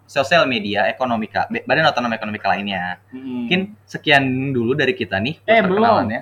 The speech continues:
Speaker 1: Oh, apalagi nih?
Speaker 2: Ini paling, kalau misalkan kalian mau tahu lebih detail soal B O E, kalian bisa nanya-nanya mungkin sama cutting kalian yang anak B O E.
Speaker 1: Betul juga tuh,
Speaker 2: Iya,
Speaker 1: bisa
Speaker 2: maksudnya
Speaker 1: juga.
Speaker 2: gua gitu.
Speaker 1: Ya elah.
Speaker 2: <laughs> Ya udah, intinya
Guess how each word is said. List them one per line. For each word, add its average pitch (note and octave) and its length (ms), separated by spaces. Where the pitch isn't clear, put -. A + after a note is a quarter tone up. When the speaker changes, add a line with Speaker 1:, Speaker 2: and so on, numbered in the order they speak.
Speaker 1:
Oh, - 160
apalagi G#3 400
nih? G3+ 80
Speaker 2:
Ini A#3+ 160
paling, G#3 240
kalau F#3+ 160
misalkan G3+ 320
kalian F#3 240
mau F3 180
tahu E3 300
lebih D3+ 320
detail C3 400
soal C3+ 160
B C3+ 160
O C3 80
E, C#3+ 160
kalian D3 240
bisa E3 160
nanya-nanya D3 480
mungkin D#3+ 400
sama C#3 240
cutting C3 320
kalian C3+ 320
yang C3 160
anak B2+ 160
B B2 160
O B2 80
E. C3+ 400
Speaker 1:
Betul B2+ 400
juga B2+ 320
tuh, A#2+ 320
Speaker 2:
Iya, G#2+ 80
Speaker 1:
bisa G#2 160
Speaker 2:
maksudnya G2+ 320
Speaker 1:
juga. C#3 80
Speaker 2:
gua D3 140
gitu. F#2+ 240
Speaker 1:
Ya D#3 240
elah. B2+ 1120
Speaker 2:
<laughs> F#3 800
Ya C3 160
udah, D#3+ 80
intinya D3+ 380